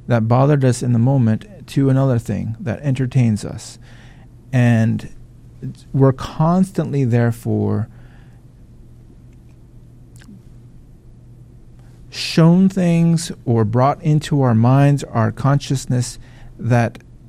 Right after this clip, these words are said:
take, take the burden away. The burden becomes just very temporal. It becomes very transient. And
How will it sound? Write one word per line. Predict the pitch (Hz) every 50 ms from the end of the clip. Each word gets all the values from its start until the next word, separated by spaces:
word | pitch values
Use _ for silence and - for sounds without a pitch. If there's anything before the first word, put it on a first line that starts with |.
| - - -
take, | - - 170 165 165 - - - - -
take | - - 175 165 -
the | 139 123
burden | 113 113 120 123 120 123 117 110
away. | 104 101 90 80 - 110 113 - - - - - - - - - -
The | 131 120
burden | 113 139 151 165 170 175 175 175 156
becomes | - 143 127 - 147 135 127 120
just | 131 127 113 110
very | 117 131 139 156 160 156
temporal. | 151 - - - 135 127 - 135 131 123 127 127 123 127 - - - - - - - - - - - - - -
It | 123 117 - -
becomes | 117 117 - 135 123 120 113
very | 107 117 117 123 123 120
transient. | 117 - - 120 117 120 117 110 101 107 104 95 95 - - - - - - - - - - - - - - - - - - - -
And | - 123 123 120 117 117 113 117 117 117 -